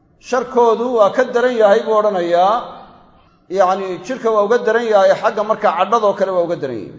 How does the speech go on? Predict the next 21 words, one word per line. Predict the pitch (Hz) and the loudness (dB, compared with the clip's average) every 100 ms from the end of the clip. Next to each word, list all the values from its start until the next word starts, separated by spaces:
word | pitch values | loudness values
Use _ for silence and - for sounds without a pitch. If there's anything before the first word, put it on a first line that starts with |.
| - - _ _ _ _ _ _ _ | -20 -20 _ _ _ _ _ _ _
Gubistana | 240 302 - 254 254 | -4 -4 0 0 2
qalbiyada | 247 240 269 254 | 0 2 6 6
waa | 247 | 6
kaga | 240 247 262 | 4 2 2
daran | 240 247 247 | 4 2 2
yahay, | 214 190 208 | 2 2 2
marka | 240 233 220 | -4 2 4
waxa | 202 214 | 4 2
weeye | 220 202 | 2 0
ololka | 202 285 233 208 | 4 4 4 0
waa | 214 196 | 0 0
kaga | 196 | -2
daran | 170 170 | -6 -6
yahay | 156 | -8
buu | 127 104 | -12 -16
yidhi. | - - _ _ _ _ _ _ _ | -20 -20 _ _ _ _ _ _ _
Ololka | 233 240 240 240 | 2 2 2 -2
waa | 220 196 | -2 -2
kaga | 196 196 | -4 -10
daran | 147 135 | -8 -12
yahay. | 104 - | -16 -18